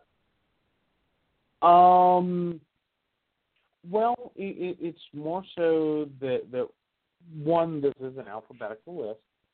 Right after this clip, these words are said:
Two, um, it's because we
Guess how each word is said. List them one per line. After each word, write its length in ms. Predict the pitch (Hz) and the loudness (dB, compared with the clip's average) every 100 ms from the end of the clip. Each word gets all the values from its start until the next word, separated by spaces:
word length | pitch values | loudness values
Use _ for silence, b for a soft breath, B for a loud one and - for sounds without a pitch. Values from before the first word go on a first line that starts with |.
| _ _ _ - - | _ _ _ -20 -12
Two, 680 | 285 330 294 135 107 107 190 226 _ - _ _ _ _ _ _ | -8 -4 -2 -4 -6 -6 -8 -12 _ -20 _ _ _ _ _ _
um, 600 | 143 151 156 151 151 151 127 _ - | -4 -2 -2 -6 -10 -14 -18 _ -10
it's 220 | 165 165 _ | -10 -10 _
because 680 | 185 175 - 170 165 160 151 143 143 139 127 131 | -16 -16 -10 -4 -2 -4 -6 -14 -20 -20 -20 -12
we 380 | 151 165 170 | -10 -8 -8